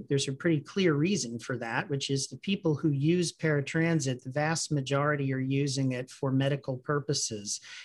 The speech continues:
Even though the service doesn't discriminate about why you use it, you can use it for any reason that you like.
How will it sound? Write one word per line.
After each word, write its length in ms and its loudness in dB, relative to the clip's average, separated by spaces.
Even 360 6
though 300 8
the 140 4
service 520 2
doesn't 400 2
discriminate 840 0
about 360 0
why 260 2
you 220 2
use 380 -4
it, 120 -4
you 120 -2
can 160 -2
use 240 4
it 140 0
for 120 -4
any 160 0
reason 440 0
that 180 -8
you 80 -4
like. 420 4